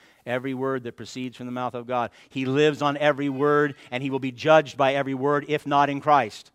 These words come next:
Then the last one, John tells us, the Son of Man's face, verse sixteen again, his face was like the sun shining in full strength. Right, so I, I want you to picture August,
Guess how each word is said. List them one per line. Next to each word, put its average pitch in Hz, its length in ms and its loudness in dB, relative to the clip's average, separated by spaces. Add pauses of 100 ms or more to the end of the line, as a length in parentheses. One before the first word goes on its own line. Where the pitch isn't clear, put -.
(1800)
Then 156 100 0
the 175 100 6
last 226 340 8
one, 185 300 4
John 175 260 2
tells 180 360 4
us, - 300 -2 (800)
the 147 60 -8
Son 214 220 2
of 196 80 4
Man's 185 320 0
face, 202 560 -2 (340)
verse 175 200 -4
sixteen 190 400 -8
again, 165 360 -4 (220)
his - 240 -6
face 202 340 0
was 156 140 -6
like 156 220 0
the - 80 -8
sun 180 420 -2
shining 180 540 -6
in 170 240 -8
full 233 540 0
strength. 180 460 0 (1600)
Right, 170 200 2
so 180 220 0 (340)
I, - 180 -8
I - 40 -6
want 208 240 4
you 185 60 -2
to 175 80 0
picture 226 560 0 (680)
August, 214 640 4